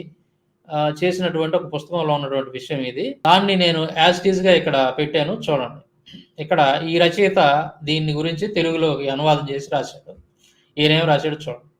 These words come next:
ముఖ్యంగా రాజులు, సామంతులు మృగాల వేట వదిలినట్టు కనపడదు. పాహియాను రాసినట్టుగా కసాయి దుకాణాలు, మత్తు పానీయాల అంగడులు లేవు గాని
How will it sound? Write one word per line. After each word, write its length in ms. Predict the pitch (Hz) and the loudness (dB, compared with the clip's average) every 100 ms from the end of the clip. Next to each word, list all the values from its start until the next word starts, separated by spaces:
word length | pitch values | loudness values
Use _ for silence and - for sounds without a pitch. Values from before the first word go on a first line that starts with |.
| _ _ _ _ - | _ _ _ _ -8
ముఖ్యంగా 480 | 185 262 240 196 202 | 0 2 6 6 6
రాజులు, 540 | 170 190 214 208 220 | 6 6 4 2 0
సామంతులు 580 | 220 170 180 180 185 202 | 2 2 2 -2 -2 -2
మృగాల 420 | 180 165 175 175 | 0 2 4 4
వేట 220 | 170 165 | 2 2
వదిలినట్టు 440 | 156 156 156 160 147 | 0 0 0 -4 -2
కనపడదు. 440 | 147 135 123 - _ _ | 0 0 -4 -8 _ _
పాహియాను 460 | 139 160 180 180 175 | 0 2 2 0 2
రాసినట్టుగా 800 | 151 151 151 151 156 147 135 147 _ _ _ _ _ _ _ _ | 2 0 -4 -4 -2 0 -2 -6 _ _ _ _ _ _ _ _
కసాయి 420 | 151 151 190 185 190 | -4 2 4 6 4
దుకాణాలు, 760 | 156 160 165 160 156 160 196 | 0 2 0 2 0 0 -2
మత్తు 260 | 151 143 156 | -2 -4 -4
పానీయాల 520 | 156 151 151 151 147 | -2 0 0 0 0
అంగడులు 520 | 135 143 151 156 202 | -2 -4 -4 -4 -4
లేవు 280 | 156 147 147 | -2 -4 -2
గాని 380 | 135 127 202 | -4 -4 -8